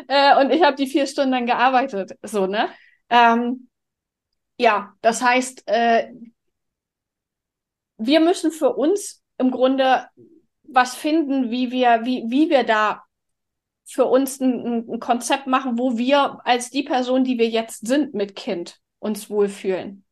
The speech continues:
Ne? Von daher finde ich das super gut mit diesem, mit diesem Mama-Konzept und das, das Finden und sich, sich seinen Weg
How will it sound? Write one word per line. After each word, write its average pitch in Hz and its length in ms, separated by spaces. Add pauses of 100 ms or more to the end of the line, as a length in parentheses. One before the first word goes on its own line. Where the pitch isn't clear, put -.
Ne? 240 160
Von - 180
daher 220 240
finde 254 220
ich 240 60
das 220 280
super 247 360
gut 262 240
mit 202 180
diesem, 202 420 (380)
mit 214 180
diesem 220 420
Mama-Konzept 214 920
und 208 160
das, - 300
das 202 220
Finden 233 460
und 202 200
sich, 220 280
sich 233 240
seinen 226 500
Weg 247 380